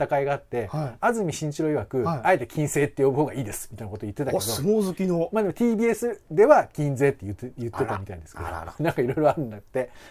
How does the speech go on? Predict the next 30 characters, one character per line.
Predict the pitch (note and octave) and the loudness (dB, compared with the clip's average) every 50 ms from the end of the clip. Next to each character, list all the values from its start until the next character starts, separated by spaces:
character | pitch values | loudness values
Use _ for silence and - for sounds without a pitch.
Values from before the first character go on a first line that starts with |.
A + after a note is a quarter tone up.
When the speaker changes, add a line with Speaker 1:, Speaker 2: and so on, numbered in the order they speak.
| - - | -8 -6
Speaker 1:
ま | G#3 | -2
あ、 | |
と | - C#4+ | 0 0
に | C#4+ G#3 | 0 0
か | - - F2+ | -2 -4 -4
く、 | - C#3+ C3 | 0 0 0
Speaker 2:
は | D#3+ F3+ F#3 | 2 0 -2
い。 | - - - - - _ _ _ - _ _ _ - - _ - | -2 -6 -14 -20 -20 _ _ _ -20 _ _ _ -20 -20 _ -20
Speaker 1:
そ | - - C3 | -14 -12 -10
の、 | A#2 A2+ A2+ A2 A2 - _ - - - - - - - _ _ _ - - | -8 -8 -8 -10 -12 -12 _ -20 -20 -20 -20 -20 -20 -20 _ _ _ -16 -6
伝 | A#2+ F3+ A3+ C#4+ D4+ D4 - - | -2 0 0 0 -2 -6 -6 -2
統 | - D#4 D#4+ D4+ | 0 2 2 0
っ | - - _ _ - | -2 -6 _ _ 2
ぽ | - F4 E4 | 4 4 4
い | G#3 A2+ - - - | 4 2 -4 -4 2
Speaker 2:
は | F#3+ G3 - | 2 2 2
い。 | - - - - _ | 2 -4 -20 -20 _
Speaker 1:
装 | - - - F#3 F#3+ G3 | -12 -6 -2 0 0 0
飾 | - G3 F#3 - F#3+ | 0 -2 -4 -4 -4
を | F#3 | -6
つ | - - | -6 -4
け | - G3+ F#3+ | 0 0 0
る | C#3 | 0
っ | A2+ | -2
て | - - - | -12 -16 -16
こ | - E2+ | -16 -16
と | E2 F#2 E2 | -16 -16 -14
が、 | F2+ G2 F#2+ F2+ E2+ - | -12 -10 -10 -10 -8 -2
Speaker 2:
は | E3+ F#3 F#3+ D3 | 2 2 2 2
い。 | F#2 E2 | 0 -8